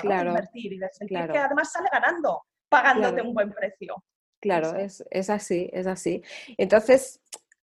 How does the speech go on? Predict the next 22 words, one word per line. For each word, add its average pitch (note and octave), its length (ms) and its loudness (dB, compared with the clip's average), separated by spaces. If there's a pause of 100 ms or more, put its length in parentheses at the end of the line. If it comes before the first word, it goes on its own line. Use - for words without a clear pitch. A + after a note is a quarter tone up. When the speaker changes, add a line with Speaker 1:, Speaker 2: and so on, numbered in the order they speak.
Speaker 2:
supongo A3+ 460 4
que A#3 100 -2
estas A#3 260 4
limitaciones A3+ 760 6
mentales A#3+ 920 4 (120)
también G#3+ 580 6 (240)
llevan A#3 400 8
a C4 100 0
que F#3 380 6
a F3 80 4
la E3+ 120 8
hora F#3 140 6
de A#3 80 6
vender A#3 600 4
cometamos F#3+ 840 0
errores. F3+ 640 0 (280)
Speaker 1:
Ujú. A#3+ 360 -12
Speaker 2:
Entonces, A#3 380 -2 (400)
¿cuál B3+ 200 8
es F#4 220 12
el C#4+ 120 12
error? A#3 600 10